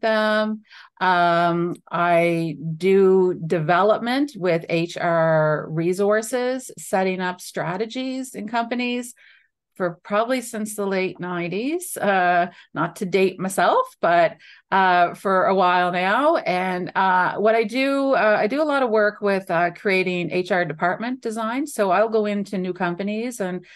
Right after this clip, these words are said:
kind of structure an H R, the H R model,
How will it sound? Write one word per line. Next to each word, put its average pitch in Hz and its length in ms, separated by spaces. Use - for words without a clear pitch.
kind 175 160
of 160 80
structure 170 1080
an 160 100
H 156 200
R, 156 540
the 160 140
H 156 160
R 160 140
model, 160 580